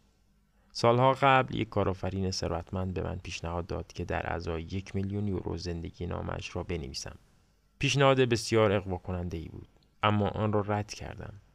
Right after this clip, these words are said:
نوشتن یک زندگی نامهٔ درجهٔ یک نیاز به گفتگوهای طولانی و تحقیقات موشکافانه دارد. مهارت‌هایی فراتر از آنچه که برای نوشتن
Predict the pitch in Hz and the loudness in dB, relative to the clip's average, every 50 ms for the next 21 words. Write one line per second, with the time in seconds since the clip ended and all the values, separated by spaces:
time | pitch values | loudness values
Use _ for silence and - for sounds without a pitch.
0 | _ - 120 110 107 104 104 101 - - - 110 113 117 113 113 110 104 107 104 | _ -6 0 2 4 4 4 4 2 0 0 2 2 4 2 2 0 2 2 2
1 | 101 101 98 98 95 95 - 95 95 95 95 92 92 95 95 98 104 95 98 95 | 4 4 2 2 0 0 0 0 0 2 0 0 0 0 0 0 0 0 0 0
2 | 92 90 92 87 92 92 90 90 92 92 - 92 92 92 90 92 90 - - 90 | 0 -2 -2 -4 -4 -4 -4 -4 -4 -4 -4 -2 -2 0 -2 -2 -4 -4 -6 -6
3 | - - 90 87 - - - 107 98 95 90 87 90 90 90 92 - - 92 90 | -6 -6 -8 -10 -10 -14 -14 -8 -6 -6 -4 -4 -2 -4 -4 -4 -6 -8 -6 -4
4 | 92 92 95 95 98 95 95 95 - 87 87 90 85 82 - 92 92 90 - 92 | -4 -4 -4 -4 -4 -6 -6 -6 -8 -10 -10 -10 -12 -12 -8 -8 -8 -6 -6 -4
5 | 95 98 98 95 98 98 95 - - 90 95 92 90 92 90 85 - - - - | -4 -4 -4 -4 -4 -6 -6 -6 -8 -8 -6 -6 -6 -6 -6 -6 -8 -8 -10 -12
6 | - - _ _ _ _ _ _ _ - - 110 110 107 98 104 104 104 104 98 | -14 -16 _ _ _ _ _ _ _ -6 0 0 2 4 4 4 4 4 4 2
7 | - 107 107 107 107 101 - - 98 95 95 98 98 104 104 101 92 - - 87 | 2 2 4 4 4 2 0 0 2 2 2 0 0 0 0 0 0 -2 -4 -4
8 | 90 87 - 95 92 - 90 92 90 90 92 90 90 87 85 87 87 - - 92 | -6 -4 -6 -8 -8 -6 -4 -2 -2 -2 -2 -2 -2 -4 -4 -6 -8 -6 -6 -4
9 | 90 92 92 | -4 -2 -4